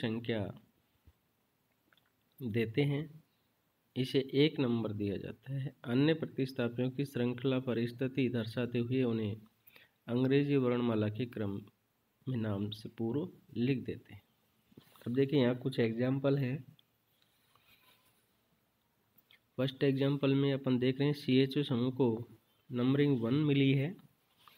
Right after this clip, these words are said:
और उसके बाद में फिर टू, थ्री, फ़ोर, फ़ाइव। जब आगे numbering चलती है तो उसमें प्रतिस्थापियों का, functional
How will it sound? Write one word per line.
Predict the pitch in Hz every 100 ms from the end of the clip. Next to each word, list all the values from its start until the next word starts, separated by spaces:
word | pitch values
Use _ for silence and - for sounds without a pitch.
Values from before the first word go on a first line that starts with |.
| _ _ _ _ _ -
और | 110 117 120
उसके | 139 - 160
बाद | 143 117 107
में | 117 120
फिर | 120 139 - -
टू, | 123
थ्री, | 123 120 113
फ़ोर, | 113 117 135
फ़ाइव। | - 85 76 - _ _ _ _ _ _ _ _ _ _ _ _ _ _ - - - _ _ _ _ _ _
जब | 139 151 156 -
आगे | 120 139
numbering | 160 156 156 160
चलती | 151 147 143 151
है | 151
तो | 151
उसमें | 135 135 135 139 139 - - _
प्रतिस्थापियों | 123 123 143 139 135 117 120 120
का, | 123 113 113 165 - _ _ _ _ - _ -
functional | 120 127 139